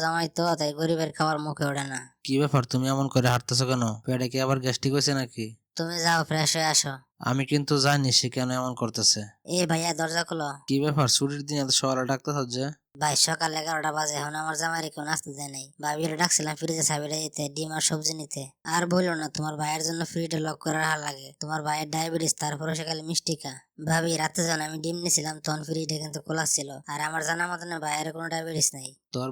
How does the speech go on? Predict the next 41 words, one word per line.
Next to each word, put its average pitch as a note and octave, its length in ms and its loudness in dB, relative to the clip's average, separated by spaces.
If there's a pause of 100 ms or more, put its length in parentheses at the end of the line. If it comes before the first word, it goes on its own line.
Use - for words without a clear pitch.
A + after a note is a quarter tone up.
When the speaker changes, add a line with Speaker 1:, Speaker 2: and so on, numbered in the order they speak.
Speaker 2:
ভাবি C#3 220 2 (120)
ঠিকই D3 340 2
বলছে C#3 300 4
রে, C3 60 2 (100)
ইদানিং C3 240 0 (100)
আমার C#3 220 2
খুব C#3 100 0 (100)
ডায়াবেটিস C3+ 360 2 (100)
দেখা B2 240 0
দিছে। A2+ 240 -2 (360)
Speaker 1:
আচ্ছা E3+ 180 6 (100)
ঠিক E3+ 200 0
আছে, E3+ 160 2
আর D3+ 140 0
ভাবির D3+ 240 -2
সাপোর্ট E3 280 0
নিতে D3+ 220 -4
হবে D3 240 -4
না, C3+ 60 -8 (240)
এখন D3+ 220 -6
চাবিটা D3+ 380 -2
দেও। C#3+ 160 -6 (360)
এই F3+ 120 2
নাও, F3 200 2
সকালে E3+ 240 0 (100)
নাস্তা E3+ 260 -4
বানাইতে E3+ 300 -4
বানাইতে D#3+ 300 -6
প্রায় D#3 180 -2
সাড়ে E3 180 -2
বারোটা E3 260 -4
বাজে D3 260 -8
গেল, D3 140 -8
একটু D3 160 -16
খাইয়ে D3+ 240 -10
নাও। C#3 120 -12 (180)
Speaker 2:
কি C#3+ 80 0 (140)
দরকার D3 320 0
ছিল C3+ 180 2
এত B2+ 100 -4 (100)
কষ্ট B2+ 180 0